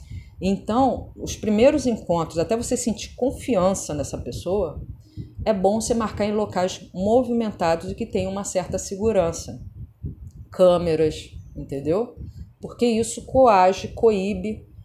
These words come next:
quem quer aplicar um golpe, quem quer enganar outra pessoa. Isso diminui bastante a possibilidade. E o quinto é a cereja do bolo, né? Que eu vou complementar, o bolo já tá lindo, eu vou botar uma cerejinha, que é as dicas de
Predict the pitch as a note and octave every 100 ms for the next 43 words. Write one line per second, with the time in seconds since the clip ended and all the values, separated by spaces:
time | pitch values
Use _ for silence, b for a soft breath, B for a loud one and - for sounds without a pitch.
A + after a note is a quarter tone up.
0 | _ - G#3+ G#3 F#3 F3+ F3+ F#3 F3+ F3+
1 | G3 F3+ E3+ E3+ - - F3+ F3 E3 E3+
2 | E3 F#3 E3+ D#3+ D#3+ D#3+ F3+ G3 - D3+
3 | C3+ B2+ - - - D3+ - D#3+ F3 G3+
4 | F#3+ F3+ E3+ F#3+ - - F3+ F3+ F#3+ F3+
5 | - F3 F3 F#3+ D#3+ - - - - _
6 | - _ b b b b b b - -
7 | - - - D#4+ - - - _ - G#3
8 | - A#3 B3+ C4 A3 - F#3 F3+ F3+ F3
9 | D#3+ D#3 G3+ G3 E3 G3+ - - - -
10 | - - D#3 C#3+ E3 E3+ D#3+ D#3+ D3+ D3+
11 | E3 D#3+ D#3 F3 D#3+ E3 F#3 F3 E3+ F#3
12 | G3+ F3+ E3 D#3+ D#3+ D#3 D#3+ E3 D#3+ D#3+
13 | D#3+ F3+ G#3 - - B B B - -
14 | C4+ C4 A3 F3 A3+ A#3+ A#3+ G3 A#3+ B3